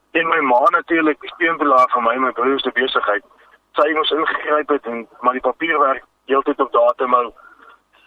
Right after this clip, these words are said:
So hulle gelukkig doen wat ons, wat ek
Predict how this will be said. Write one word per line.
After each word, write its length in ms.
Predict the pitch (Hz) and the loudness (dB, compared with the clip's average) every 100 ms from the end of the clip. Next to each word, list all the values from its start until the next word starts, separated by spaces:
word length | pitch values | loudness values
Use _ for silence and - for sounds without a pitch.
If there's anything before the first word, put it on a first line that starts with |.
| _ _ _ | _ _ _
So 220 | - 170 165 156 151 - - | -4 2 4 4 2 0 0
hulle 260 | 160 196 185 | 2 2 2
gelukkig 840 | - - 151 151 - 185 - - - - | 0 -2 0 0 0 0 -2 -6 -12 -4
doen 360 | 220 196 151 - - | -2 0 -4 -6 0
wat 200 | 139 151 | 2 2
ons, 220 | 139 - | -4 -2
wat 160 | 127 131 | -2 0
ek 140 | 156 | -4